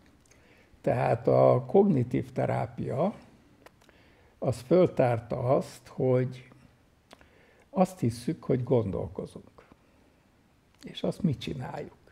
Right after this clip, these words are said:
Tehát be vagyunk azonosulva a gondolatainkkal.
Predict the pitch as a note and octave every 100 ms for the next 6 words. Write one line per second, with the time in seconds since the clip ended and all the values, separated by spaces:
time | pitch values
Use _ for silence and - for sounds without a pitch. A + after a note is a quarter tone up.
0 | _ _ _ _ _ - B2 G#2 D#3 G3+
1 | D3+ B2 A2 A2 C3 B2 C#3+ C#3+ - C3+
2 | B2+ B2 A1+ A#2+ A#2 G2 C#2 E2+ - -
3 | D3+ D3+ - C3